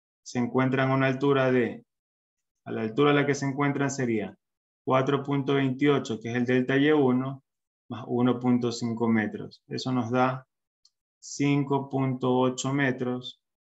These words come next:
medidos desde el nivel del suelo o desde el nivel de referencia. Un problema un poco complejo porque requiere de análisis de dos ecuaciones, pero si uno plantea las ecuaciones a-, adecuadamente no debería haber ningún inconveniente.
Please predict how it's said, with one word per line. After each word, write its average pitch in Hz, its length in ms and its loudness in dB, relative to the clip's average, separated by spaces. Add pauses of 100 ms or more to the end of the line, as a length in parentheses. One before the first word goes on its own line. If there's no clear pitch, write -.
(160)
medidos 123 640 4
desde 123 300 0
el 123 100 0
nivel 110 300 -2
del 107 120 -2
suelo 92 440 -10
o 113 160 -6
desde 120 180 0
el 117 80 0
nivel 110 240 2
de 107 60 0
referencia. 98 680 -10 (1400)
Un 175 140 6
problema 170 360 8
un 165 100 2
poco 160 760 4
complejo 156 840 0 (300)
porque 127 200 -4
requiere 131 380 2
de 147 140 6
análisis 143 460 0
de 135 60 -4
dos 139 220 0
ecuaciones, 151 640 -2 (440)
pero 147 160 2
si 147 120 -4
uno 165 140 2
plantea 156 480 2
las 139 220 2
ecuaciones 131 540 -4
a-, - 260 -10
adecuadamente 139 760 2
no 127 160 2
debería 123 280 2
haber 120 180 0
ningún 117 300 -6
inconveniente. 104 580 -4